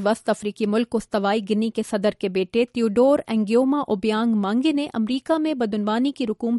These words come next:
سے کئی اثاثے کچھ مڈل مینز اور کاروباری اداروں کی وساطت سے خریدے تھے۔ ان میں کیلیفورنیا میں تین کروڑ ڈالر کا ایک بہت بڑا مکان، ایک فراری کار اور مائیکل جیکسن کی کئی یادگار اشیاء شامل تھیں۔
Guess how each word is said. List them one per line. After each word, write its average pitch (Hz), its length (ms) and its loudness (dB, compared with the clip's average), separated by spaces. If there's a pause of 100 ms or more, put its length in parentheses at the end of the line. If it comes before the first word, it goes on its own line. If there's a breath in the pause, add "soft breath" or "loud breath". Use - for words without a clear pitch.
سے 269 80 0 (100)
کئی 269 220 0
اثاثے 220 460 -2 (320 soft breath)
کچھ - 220 0
مڈل 240 260 6
مینز 311 360 2
اور 247 160 4
کاروباری 226 560 2
اداروں 220 340 4
کی 233 120 -2
وساطت 202 500 -4
سے 233 60 -4
خریدے 202 340 -2
تھے۔ - 220 -4 (340 soft breath)
ان 247 120 6
میں 254 80 4
کیلیفورنیا 262 600 4
میں 302 180 2
تین 285 240 2
کروڑ 226 360 6
ڈالر 208 360 4
کا 254 100 2
ایک 233 140 0
بہت 208 260 0
بڑا 202 200 2
مکان، 208 460 0 (100)
ایک 233 180 -2
فراری 214 460 2
کار 208 380 2
اور 240 160 2
مائیکل 240 420 2
جیکسن 240 340 -2
کی 254 160 -2 (100)
کئی 262 240 4
یادگار 208 460 2
اشیاء 202 340 -4
شامل 196 340 -4
تھیں۔ 202 240 -6